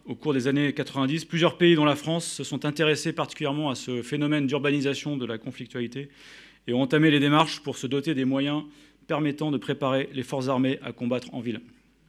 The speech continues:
Après des siècles de guerre et d'opérations conduites plutôt en terrain ouvert, en évitant si possible de rentrer dans les villes, selon l'expression consacrée, le soldat partait en campagne, il devenait incontournable pour l'armée de terre d'être capable de combattre en ville.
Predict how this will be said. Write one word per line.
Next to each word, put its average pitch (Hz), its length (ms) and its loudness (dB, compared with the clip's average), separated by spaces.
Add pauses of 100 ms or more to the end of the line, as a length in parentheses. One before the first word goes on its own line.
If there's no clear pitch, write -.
(880)
Après 143 240 0
des 147 100 4
siècles 165 400 4
de 135 120 0
guerre 147 260 6
et 123 60 -2
d'opérations 139 540 0
conduites 156 300 0
plutôt 180 260 0
en 165 60 2
terrain 151 280 2
ouvert, 143 360 4 (600)
en 117 100 -4
évitant 127 340 0
si 143 120 -8
possible 147 320 -2
de 135 80 0
rentrer 131 300 2
dans 135 80 4
les 131 100 4
villes, 131 340 2
selon 117 220 -8
l'expression 117 420 -8
consacrée, 123 440 -6
le 117 100 -4
soldat 131 340 -4
partait 151 300 -4
en 143 80 -4
campagne, 143 400 -4 (880)
il 123 100 -4
devenait 147 300 4
incontournable 170 560 4
pour 151 120 2
l'armée 143 200 4
de 143 60 -4
terre 160 300 4
d'être 135 280 -4
capable 147 400 0
de 123 80 -2
combattre 139 480 0
en 135 60 -2
ville. 117 220 -4